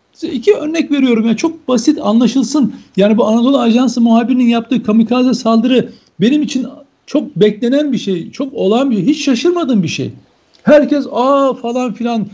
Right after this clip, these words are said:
böyle miymiş, şöyle miymiş derken ben daha kanlısından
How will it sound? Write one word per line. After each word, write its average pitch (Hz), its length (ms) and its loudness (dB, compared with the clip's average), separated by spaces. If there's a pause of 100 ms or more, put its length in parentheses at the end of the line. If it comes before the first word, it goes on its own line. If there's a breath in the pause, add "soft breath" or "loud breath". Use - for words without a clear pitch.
(180 loud breath)
böyle 285 280 4
miymiş, 220 260 -2
şöyle 277 260 -2
miymiş 247 220 -4
derken 226 360 -4 (300 loud breath)
ben 254 240 2
daha 277 240 0
kanlısından 262 880 0